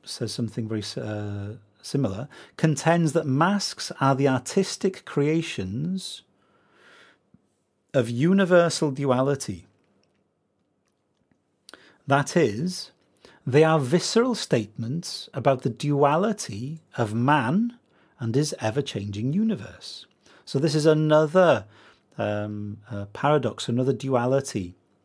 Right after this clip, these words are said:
uh, that's present in, in mass performance. They symbolize the dual personality of man and the changes in his psychic and physical composition.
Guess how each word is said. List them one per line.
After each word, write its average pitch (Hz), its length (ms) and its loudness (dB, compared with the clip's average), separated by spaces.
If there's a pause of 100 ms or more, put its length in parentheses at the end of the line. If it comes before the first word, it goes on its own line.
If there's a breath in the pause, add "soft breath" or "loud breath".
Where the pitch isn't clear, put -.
(200)
uh, 98 220 -8
that's - 220 -16
present 117 480 -2
in, 107 400 -4
in 104 140 -6
mass 104 180 -8
performance. 107 720 -6 (1000 loud breath)
They 151 120 6
symbolize 180 800 6
the 156 100 4
dual 190 680 0
personality 151 840 2
of 117 120 2
man 113 500 -4 (920)
and 135 140 0
the 156 80 4
changes 175 1080 2
in 127 220 -2
his 123 200 -2
psychic 123 720 -4
and 107 120 -6
physical 110 480 -6
composition. 107 800 -8